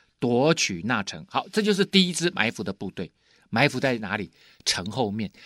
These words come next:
其实也不是城真的后面，他们这个正面在西边，等于算是西门，他们其实是埋伏在北门附近啊。好，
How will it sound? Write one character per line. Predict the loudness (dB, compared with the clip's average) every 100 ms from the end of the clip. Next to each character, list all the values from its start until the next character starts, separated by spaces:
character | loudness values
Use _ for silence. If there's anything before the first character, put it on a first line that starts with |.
| -2
其 | 2
实 | 6
也 | 6
不 | 4 0
是 |
城 | -4 -4 -6
真 | -6 -6
的 | -4
后 | -6
面， | -6 -8 _ -20 -20 -18
他 | 0 4
们 | 6 6
这 |
个 | 4 2 0 _ _
正 | 4 6
面 | 6 2 0 -8 _ _ _
在 | -14 0 4 4 4
西 | 2 2 2
边， | 2 2 0 _ -8
等 | -6
于 |
算 | -2 -2
是 | 0
西 | -2 -2
门， | -6 -8 -18 -20 0
他 | 6
们 | 6
其 | 6 2
实 | 2
是 | 2
埋 | 2 0
伏 | 0
在 | -2
北 | -2 -8
门 | -8 -12
附 | -10 -10
近 | -10 -12 -14 _ _ _ -20
啊。 | -20 _ _ -20 -20 -20 -20 -20 -12
好， | 4 4